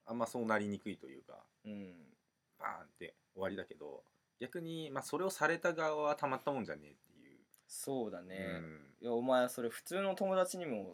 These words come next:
Speaker 2: こんなことで怒ったりするんか？あ？ってなるよね。
Speaker 1: ああ、そうそう。
Speaker 2: うん。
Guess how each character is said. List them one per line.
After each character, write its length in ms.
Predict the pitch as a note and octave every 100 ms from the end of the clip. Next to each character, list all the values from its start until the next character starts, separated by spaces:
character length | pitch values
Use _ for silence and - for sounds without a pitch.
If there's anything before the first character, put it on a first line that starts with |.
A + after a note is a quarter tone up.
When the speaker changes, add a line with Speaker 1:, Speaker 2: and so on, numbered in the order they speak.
| -
Speaker 2:
こ 120 | -
ん 60 | C#3
な 80 | C3
こ 100 | A#2+
と 60 |
で 60 | G#2
怒 180 | F#2 C3
っ 80 |
た 100 | -
り 80 | G2
す 120 | -
る 80 | A2
ん 60 | A2+
か？ 260 | - - - _ _ _ _ -
あ？ 180 | G#2 B2
っ 80 | C3+ - - _
て 200 | - - -
な 140 | G#2
る 80 | G2
よ 100 | -
ね。 160 | - - F#2
Speaker 1:
あ 220 | E2+ D#2
あ、 20 |
そ 140 | - E2
う 40 |
そ 300 | - D2+ B1+ - G2+
う。 40 |
Speaker 2:
う 40 |
ん。 140 | G2